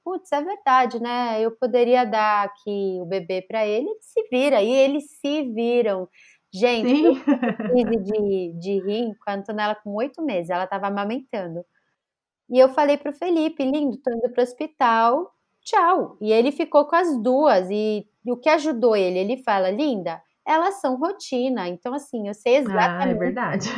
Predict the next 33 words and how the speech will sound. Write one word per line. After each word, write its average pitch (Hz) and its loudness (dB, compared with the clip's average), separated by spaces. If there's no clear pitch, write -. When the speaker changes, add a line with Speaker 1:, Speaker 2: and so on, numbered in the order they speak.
Speaker 1:
eu - 0
sei 330 2
exatamente 311 -2
a 302 2
hora 220 0
que - -20
tem 214 -6
que - -18
pôr 208 -10
pra 196 -6
dormir, 196 -6
a 240 -4
hora 196 -4
que - -18
tem 196 -12
que - -20
comer, 233 -6
porque 262 -2
elas 294 0
são 277 -2
um - -4
reloginho." 277 -6
Criança 285 -6
rotina 247 -8
ajuda 233 -2
muito. 254 -2
E 277 4
aí 277 10
eu 302 6
sei 294 2
que - -2
Speaker 2:
Sim. - -
Speaker 1:
ele, 262 2